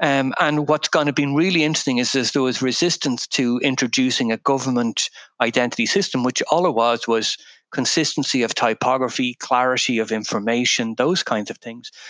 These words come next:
Whereas we see private companies co-opting the look of government material in order to assume a degree of trust. So there's some interesting kind of dynamics taking place between,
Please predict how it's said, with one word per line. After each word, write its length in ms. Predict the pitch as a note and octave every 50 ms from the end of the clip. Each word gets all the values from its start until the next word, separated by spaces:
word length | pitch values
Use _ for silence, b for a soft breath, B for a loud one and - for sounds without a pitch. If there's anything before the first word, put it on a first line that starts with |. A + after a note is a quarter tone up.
| B B B B B -
Whereas 280 | D3 C#3 C#3 C3+ -
we 120 | D#3+ D3+ D3
see 480 | - - - D#3 D3 D3+ D3 D3+ - _ _ _ -
private 460 | - - D#3 D#3 E3+ D#3+ D#3 - -
companies 500 | - - D3 C#3+ - D3 B2+ B2 A#2 -
co-opting 840 | - - - C#3 C3+ C3 C3 C#3+ - - - C3 A#2 A#2 A2 A2 B2 -
the 80 | - B2+
look 340 | A#2+ A#2+ C#3+ D3 C#3 - -
of 140 | A2+ - -
government 500 | - C#3 B2 - B2+ A#2+ A#2 G#2 - -
material 580 | B2 A2 - - - C#3+ C3+ B2+ A#2+ A2+ A2+ A#2
in 100 | A2+ A#2
order 260 | B2 B2+ C3 B2+ A#2+
to 160 | - - B2+
assume 400 | G#2+ - - - B2+ A#2+ A#2+ A#2+
a 40 | A#2+
degree 400 | G#2+ A#2+ A2 - A#2+ B2 A#2+ A#2
of 100 | A2+ -
trust. 480 | - - F3 E3 - - - - - - _ _ -
So 200 | - - D3+ D3+
there's 240 | D#3 D#3+ D3 -
some 180 | - F3+ D#3 D#3+
interesting 680 | D#3+ F3+ F3+ F#3+ - - F#3 - - - E3 C#3+ C#3+ -
kind 240 | - D3+ C#3+ C3+
of 80 | C3 B2
dynamics 600 | - C3 B2 B2 C3 C#3+ D#3+ F3 F3+ D#3 - -
taking 400 | - - C3 B2 - - B2 A2
place 420 | - - D#3+ D#3 D#3 C3+ - -
between, 640 | - - C3+ A#2 - - D3 C#3 C3 C3 B2+ A#2+